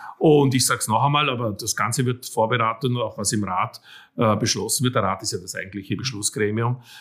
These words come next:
der Staats- und Regierungschefs. Das ist alles vorher in der ständigen Botschafterkonferenz. Alles schon ausgemauschelt. Und da spielt Österreich niemals eine eigenständige Rolle. Nicht ein einziges Mal.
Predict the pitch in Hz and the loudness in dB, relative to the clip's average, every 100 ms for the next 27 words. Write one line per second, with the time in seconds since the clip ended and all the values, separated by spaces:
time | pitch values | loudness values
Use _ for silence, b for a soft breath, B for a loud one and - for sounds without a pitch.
0 | B 117 117 101 - 107 104 107 113 117 | B -2 2 2 2 -2 -4 -4 0 2
1 | 117 117 - b - 107 117 - 104 98 | 2 0 -4 b -8 -4 -2 0 0 0
2 | 107 - 104 101 107 101 104 104 104 123 | -2 -6 -6 -6 -6 -6 -8 -8 -4 -2
3 | 113 117 - 98 - 95 98 - 131 151 | -2 -4 -8 -10 -10 -10 -6 2 4 6
4 | 170 160 139 - 135 113 113 - 127 110 | 4 4 4 2 2 4 4 4 2 0
5 | 92 95 - 123 117 - B B - 123 | -2 -4 -4 -6 -8 -18 B B 0 2
6 | 117 117 104 110 104 101 98 - 120 143 | 4 2 2 0 -2 -4 -8 -2 4 8
7 | 175 208 196 143 123 123 113 104 98 104 | 8 8 6 6 4 2 -2 -4 -4 -4
8 | 101 98 101 92 90 92 101 - 135 123 | -4 -6 -6 -6 -4 -4 -2 0 2 2
9 | 110 110 107 101 82 | 0 -2 -4 -6 -8